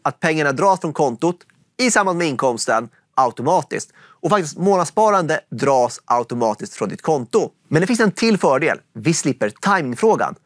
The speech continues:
Det är jättesvårt att tajma börsen, och en fond följer ju börsen till stor del. Så hur ska man tänka där? Jo, men med månadssparande, så att vi börjar här nere. Vi köper där, nästa månad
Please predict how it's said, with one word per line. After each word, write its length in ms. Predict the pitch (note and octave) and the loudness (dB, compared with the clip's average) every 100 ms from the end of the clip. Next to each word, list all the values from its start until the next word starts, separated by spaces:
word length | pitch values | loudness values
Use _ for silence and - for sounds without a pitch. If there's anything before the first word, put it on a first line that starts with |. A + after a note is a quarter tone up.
| _ _ _ | _ _ _
Det 80 | D3 | 0
är 100 | C#3 | 2
jättesvårt 680 | A3 D4 - E3 - D#4 A3+ | 2 0 -2 -4 0 0 0
att 80 | |
tajma 260 | - F3+ C#3 | 2 0 2
börsen, 640 | A2+ B2+ - - A#2 A2+ - _ _ _ | 0 0 0 0 0 0 -6 _ _ _
och 240 | C#3+ C#3 C#3 | 0 0 0
en 120 | C3+ | 0
fond 280 | F#3+ G3+ - | 2 0 0
följer 280 | D#3+ F#3 | 0 0
ju 80 | D#3 | 0
börsen 280 | C3 B2+ A#2+ | 0 0 -2
till 100 | B2 | -4
stor 180 | C#3 B2 | -2 2
del. 260 | D3 A#2 A2+ - | 2 0 -4 -12
Så 320 | - D#3 C3 - _ | -4 0 0 -2 _
hur 300 | - A#3 C4 | 0 4 4
ska 140 | A#3 A#3 | 2 2
man 120 | A3 | 0
tänka 280 | A3 G3 G3+ | 0 0 2
där? 280 | B3 - - _ _ _ _ | 2 0 -6 _ _ _ _
Jo, 140 | D3+ G#3 | 0 4
men 100 | A#3+ | 4
med 80 | B3 | 4
månadssparande, 840 | C4 B3 - D#4 D#4 D3+ G2 C3+ F#3+ _ _ _ - | 2 2 2 4 4 2 0 -2 -2 _ _ _ -4
så 120 | D3 | -2
att 80 | C#3 | 0
vi 60 | |
börjar 280 | C#3 C3+ B2+ | 2 2 2
här 240 | B2 C3 A#2 | 0 0 0
nere. 400 | G#2 F#2 C3 G3+ _ _ _ _ - | -2 -2 -2 -4 _ _ _ _ -4
Vi 60 | |
köper 240 | F#3+ G#3 D3 | -4 -2 0
där, 260 | G3+ C4 - _ - | 0 -2 -8 _ -6
nästa 340 | E3+ D#3 E3 | -4 -2 -2
månad 260 | D#3+ F#3 | 0 -2